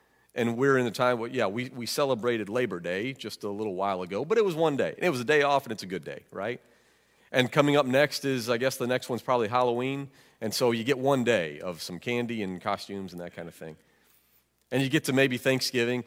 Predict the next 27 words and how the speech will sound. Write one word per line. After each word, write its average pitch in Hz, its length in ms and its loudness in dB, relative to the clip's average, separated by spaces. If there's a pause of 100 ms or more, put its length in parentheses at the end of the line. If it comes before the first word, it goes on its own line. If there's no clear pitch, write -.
(140)
and 123 120 0
maybe 233 240 4
Thanksgiving's 175 580 -2
a 135 40 -4
little 135 120 0
bit 175 140 -2
more 147 220 -2
than 165 120 -6
one 160 160 -4
day, 160 280 -4
right? 151 340 -4
'Cause 110 160 -8
it's 117 140 -4
always 135 260 4
on 135 100 4
a 110 40 -2
Thursday, 127 460 -2
which 120 180 -6
I 120 60 -2
like, 120 340 -4
and 185 120 -8
so 95 180 -2
Friday, 123 500 0
you 107 160 -6
know, 98 60 -6
you 101 180 -8
can, 92 240 -8